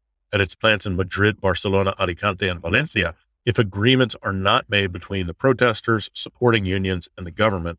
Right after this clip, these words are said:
by the end of the week. Now let's hit the road and look at some new traffic laws that came into force on Monday, the twenty-first of March. The long-awaited traffic reform law will see drivers across Spain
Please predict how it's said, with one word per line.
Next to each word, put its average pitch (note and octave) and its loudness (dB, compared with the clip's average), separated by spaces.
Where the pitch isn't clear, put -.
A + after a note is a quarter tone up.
by F2 2
the E2 -4
end E2 -4
of D#2+ -4
the D#2+ -2
week. E2+ 0
Now C3+ -4
let's B2 -2
hit E3 6
the C3+ 2
road C3+ 6
and B2+ 0
look C3 0
at B2+ -6
some A#2 -2
new A#2 2
traffic - 0
laws C3+ 6
that - -10
came C3+ 4
into B2+ 4
force C#3+ 0
on G#2+ -2
Monday, B2 4
the B2 0
twenty-first - 0
of G#2+ -2
March. - -2
The A2 -2
long-awaited C#3 6
traffic - -2
reform A#2+ 2
law F#2 2
will G2+ -2
see A2 -2
drivers G#2 4
across F#2+ -2
Spain G#2 2